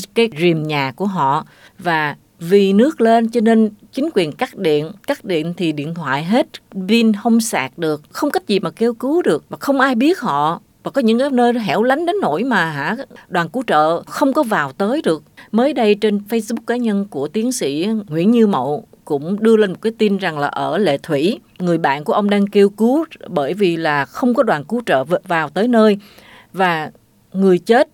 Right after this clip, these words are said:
xác nổi lên bền. Thì những cái chia sẻ vậy trên Facebook của những cái người mà có uy tín nó làm cho cảm thấy rất là đau lòng.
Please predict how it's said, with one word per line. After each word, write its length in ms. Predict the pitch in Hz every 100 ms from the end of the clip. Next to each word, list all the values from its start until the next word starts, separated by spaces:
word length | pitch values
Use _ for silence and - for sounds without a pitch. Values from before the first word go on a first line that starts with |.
| _
xác 340 | - 277 339 269
nổi 280 | 170 151
lên 240 | 247 196 156
bền. 260 | 151 151 120 _ _ _ _ _ _ _
Thì 300 | - 165 151 147 - _ _ -
những 140 | 190
cái 80 | 277
chia 160 | 254 233
sẻ 280 | - 123 240
vậy 300 | 190 143 170
trên 160 | 226 208
Facebook 600 | 202 226 220 202 247 330 _ _
của 460 | - 160 139 160 240
những 160 | 214 160
cái 100 | 262
người 320 | 262 175 151
mà 120 | 147
có 180 | 127 226
uy 140 | 240 208
tín 300 | 247 277 427 427
nó 80 | 311
làm 220 | 208 143
cho 420 | 147 202 202 202 - _ _
cảm 200 | 190 220
thấy 280 | 254 285 - _ -
rất 140 | 339
là 60 | 175
đau 200 | 180 185
lòng. 280 | 165 139